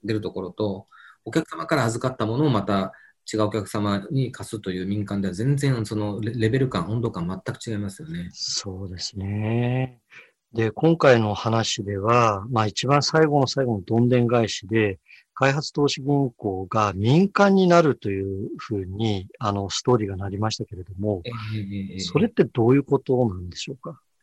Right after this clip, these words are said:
Speaker 1: え、まあ、これはあの、まあ、こ-、国民の税金を使ってジャブジャブやっていくことで、例えば経営がずさんになったりすると、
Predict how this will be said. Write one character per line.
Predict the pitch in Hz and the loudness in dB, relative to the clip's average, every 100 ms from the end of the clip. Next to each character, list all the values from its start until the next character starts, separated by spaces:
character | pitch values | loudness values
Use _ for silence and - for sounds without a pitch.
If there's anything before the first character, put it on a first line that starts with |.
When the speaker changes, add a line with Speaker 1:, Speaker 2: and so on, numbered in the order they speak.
| _ | _
Speaker 1:
え、 | 147 | -4
ま | 147 | -2
あ、 | |
こ | 143 | 2
れ | 180 | 4
は | 202 | 6
あ | 196 | 8
の、 | 190 185 180 180 175 175 | 6 6 4 6 6 6
ま | 160 | 4
あ、 | 175 | 0
こ-、 | - - - 143 139 - 139 | -4 -20 -16 -16 -14 -8 -2
国 | 165 | 2
民 | 170 | 6
の | 165 | 6
税 | 135 147 | 6 4
金 | 147 | 6
を | 156 | 2
使 | 143 151 | 4 0
っ | 147 | 2
て | |
ジ | 135 | 4
ャ | 143 | 4
ブ | 139 | 4
ジ | |
ャ | 110 | 2
ブ | 101 | 4
や | 98 | 0
っ | - - | 0 -2
て | 120 | 0
い | 117 | 2
く | 127 | -2
こ | 127 127 | 0 0
と | 131 | 2
で、 | 107 117 104 | 4 4 2
例 | 98 113 | 0 -2
え | |
ば | 104 | -2
経 | - 120 120 | -2 0 2
営 | |
が | 120 | 2
ず | 101 95 | 0 -2
さ | 120 | -2
ん | 113 | 0
に | 120 | 0
な | 120 | -2
っ | - | -4
た | 90 | -8
り | |
す | 87 98 | -6 -8
る | 95 | -10
と、 | - 127 98 95 | 0 2 2 -2